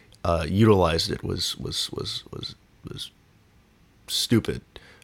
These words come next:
and, and ideological. Like, if your ideologi-, ideolo-, ideology is terrible, um, also, your beliefs matter. And I'd say that the beliefs that they had,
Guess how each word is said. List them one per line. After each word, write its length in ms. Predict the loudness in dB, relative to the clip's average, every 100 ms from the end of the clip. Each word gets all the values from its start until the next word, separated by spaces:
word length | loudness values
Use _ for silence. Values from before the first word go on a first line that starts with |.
| _ 0
and, 340 | 0 0 -2 -4
and 200 | -4 0
ideological. 840 | 2 4 4 6 6 4 -2 -10 -10
Like, 220 | -8 -8 -2
if 160 | 0 4
your 100 | 8
ideologi-, 720 | 8 8 4 4 0 0 2
ideolo-, 540 | 6 8 8 8 6 4
ideology 540 | 2 6 6 6 4 0
is 120 | -2
terrible, 480 | -2 -2 -2 -6 -10 -16 -16 -18 0
um, 340 | 6 6 6 -2 -10 -20 _ _ _ _ _ -20 _ _ _ _ -8 0
also, 480 | 2 4 4 2 -4 _ _ _ _ _ _ _ _ _ _ _ _ _ _ -20 -20 -20 -20 -20 -18 -2
your 140 | 0
beliefs 440 | 4 4 4 2 0
matter. 340 | 2 0 -2
And 100 | -6
I'd 120 | -4
say 180 | -2 -2
that 180 | -2 -6
the 60 | -8
beliefs 420 | -2 2 4 2
that 140 | 0
they 140 | 0 0
had, 320 | 2 0